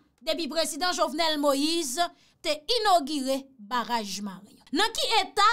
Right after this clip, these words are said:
baraj la ye nan moman an? Nou gen anpil koze pou ou. Wi, rale chèz ou, chita. Nou pral esplike w. Fouko, zanmi, enfo pa ou, rantre lakay ou. Se yon plezi, yon wikenn rete, yon wikenn, epi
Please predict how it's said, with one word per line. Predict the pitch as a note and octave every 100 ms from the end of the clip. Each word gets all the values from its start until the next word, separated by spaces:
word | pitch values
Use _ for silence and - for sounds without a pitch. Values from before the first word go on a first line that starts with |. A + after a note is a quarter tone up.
| A4+
baraj | B3+ D#4+ D4 E4+ G4 C4
la | D#4 C#4+ D4+
ye | D#4
nan | C4+
moman | B3+ D4+ F#4+ F4
an? | A3+ - _ _ _ - _ _ _ _ -
Nou | F#4+
gen | G4+
anpil | E4 D4+ C#4+
koze | C4+ B3 A#3
pou | A#3 A3
ou. | G3+ C4
Wi, | - - _ _ _ _ _ -
rale | E4+ E4
chèz | - B3+ A#3+
ou, |
chita. | - B3+ - - - _ _ _ _ _ _ -
Nou | D#4+
pral | G4+ F#4+
esplike | E4+ - D4 C#4 B3+
w. | C4 C#4 A#3+
Fouko, | F#4 F#4+ E4
zanmi, | D4+ C#4+ C#4+ D4+
enfo | C#4 C4+ -
pa | C#4 C4+
ou, | B3
rantre | B3+ B3+
lakay | A#3+ G#3+ A3+ G#3+
ou. | G#3+
Se | - A3
yon | G3
plezi, | G3+ F#3 E3+ E3+ - _ _ _ -
yon | G#4 C#5+
wikenn | D#5 E5 E5 C#5+
rete, | B4 A#4+ G#4+
yon | C5+ B4+
wikenn, | A#4 A#4+ B4 D5 D5+ A#4+
epi | A4+